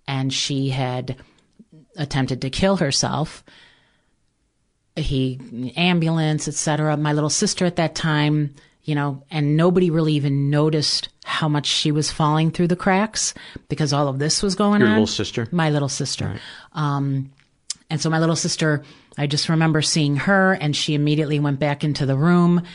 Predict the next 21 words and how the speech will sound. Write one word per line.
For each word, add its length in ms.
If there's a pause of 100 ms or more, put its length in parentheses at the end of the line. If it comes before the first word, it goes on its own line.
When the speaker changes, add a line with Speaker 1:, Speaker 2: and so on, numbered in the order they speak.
(420)
Speaker 1:
and 140
all 220
I 100
could 260
think 560 (420)
was, 260
"Holy 500
shit, 600
this 380
is 220
my 280
fault." 520
Like, 400
you 80
know 80
what 80
I 60
mean? 220
"This 220
is 180
me." 280